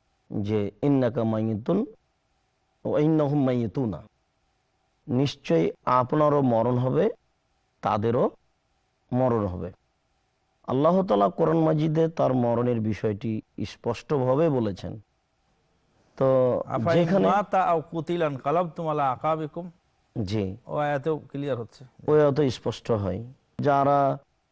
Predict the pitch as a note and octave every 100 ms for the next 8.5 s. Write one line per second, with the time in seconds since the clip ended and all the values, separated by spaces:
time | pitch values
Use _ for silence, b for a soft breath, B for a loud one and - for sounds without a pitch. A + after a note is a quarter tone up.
0 | _ A2+ B2 C#3 B2 - C3+ B2 C3+ B2+
1 | B2 A#2+ A#2+ A#2 G#2+ B2 C3 C3 A#2+ A2+
2 | B2+ B2 A#2+ A#2+ A2+ A#2 A#2+ A#2 A#2 A#2
3 | _ _ _ - C3 A2 - B2 A2+ A2+
4 | _ _ _ - A2+ B2+ C3 B2+ B2 B2+
5 | A#2+ B2 B2 A#2+ B2 B2 A#2+ - _ _
6 | _ - B2+ B2 B2 A#2 A2 A#2+ A#2+ B2+
7 | A#2+ A#2+ - E3 A#2 G#2+ B2+ C3 B2+ B2+
8 | A2+ B2+ A#2 B2+ B2